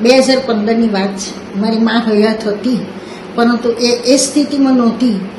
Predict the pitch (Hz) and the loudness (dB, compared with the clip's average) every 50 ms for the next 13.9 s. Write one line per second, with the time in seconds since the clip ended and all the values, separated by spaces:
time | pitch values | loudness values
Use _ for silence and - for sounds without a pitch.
0 | - - - - - - - 220 214 214 202 190 180 - - 233 233 254 240 214 | -16 -16 -16 -16 -6 0 2 4 6 6 6 4 2 0 0 2 4 4 4 2
1 | 214 208 - 220 208 208 - 214 214 202 202 - - - - - - 208 196 196 | 2 0 -2 -2 -2 -2 -2 -2 -2 -2 -4 -6 -8 -12 -14 -4 -2 -2 -2 0
2 | 196 214 214 196 - 214 190 - 190 180 175 - - - 220 214 220 208 226 214 | -2 -4 -6 -4 -4 -6 -6 -6 -6 -8 -8 -8 -10 -6 -4 -2 -2 0 -2 -2
3 | 208 - - - - - 247 220 202 269 269 233 214 202 190 190 185 185 - 185 | -4 -4 -6 -6 -2 0 0 2 2 2 2 2 2 2 0 -2 -2 -4 -6 -6
4 | 196 190 - - - - - - - - 226 226 226 220 208 - - - - 208 | -8 -8 -10 -12 -12 -14 -14 -16 -8 -2 0 0 0 0 -2 -6 -10 -12 -6 -2
5 | 214 214 208 208 202 196 190 185 180 180 214 208 208 - 190 185 175 175 - - | 0 0 2 2 2 2 2 2 2 0 0 0 0 0 0 0 0 -2 -4 -8
6 | - - - - - - - - - - - 214 202 196 196 190 196 190 - - | -12 -14 -14 -16 -16 -16 -16 -16 -14 -8 -4 0 0 2 2 0 0 -2 -6 -8
7 | - - - - - - - 202 196 196 196 196 202 208 208 208 214 214 214 214 | -12 -14 -16 -16 -12 -6 -4 -2 0 2 2 2 2 0 0 0 0 2 2 2
8 | 214 233 - - 233 226 226 214 202 - 277 285 - - 220 208 202 - 214 190 | 2 2 0 0 0 0 0 0 0 0 -2 -2 -2 -2 -2 -4 -4 -6 -6 -6
9 | 180 180 - - - - - 214 202 190 185 190 - - - - - - - - | -6 -8 -10 -12 -14 -10 -8 -4 -4 -4 -4 -4 -6 -8 -10 -12 -14 -14 -14 -14
10 | - - - - - - - 226 233 233 233 233 - - - - - - - - | -16 -16 -16 -14 -12 -4 0 2 4 4 4 2 -2 -6 -10 -12 -14 -16 -16 -16
11 | - - - - - - - - 254 254 254 247 247 196 - - - 240 247 240 | -16 -16 -16 -16 -16 -14 -4 0 4 4 4 4 4 0 0 -2 0 0 0 0
12 | - 226 226 214 202 196 196 214 208 208 202 202 196 190 208 196 196 196 196 196 | 0 0 0 0 0 0 0 0 2 2 0 0 -2 -2 0 0 2 0 2 2
13 | 196 196 190 185 - - 226 208 202 202 190 190 185 175 160 - - - | 2 2 2 0 0 0 0 2 2 2 0 0 -2 -4 -4 -4 -4 -4